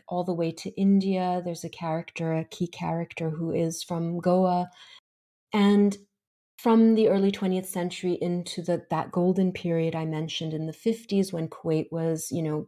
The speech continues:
exporting oil to its independence in nineteen sixty-one, all the way to twenty thirteen, exactly as you've said.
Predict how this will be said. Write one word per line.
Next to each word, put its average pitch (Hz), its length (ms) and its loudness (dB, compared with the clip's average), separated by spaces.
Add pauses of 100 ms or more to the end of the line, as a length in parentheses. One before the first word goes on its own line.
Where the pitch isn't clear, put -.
(160)
exporting 165 680 -6
oil 190 540 4 (140)
to 170 160 -6
its 151 180 -6
independence 165 600 -6
in 170 80 -6
nineteen 165 300 -8
sixty-one, 196 720 -2 (340)
all 240 160 6
the 233 100 8
way 208 140 8
to 196 100 2
twenty 170 360 -4
thirteen, 160 540 -4
exactly 147 500 -6
as 151 180 -6
you've 160 140 -8
said. 160 400 -2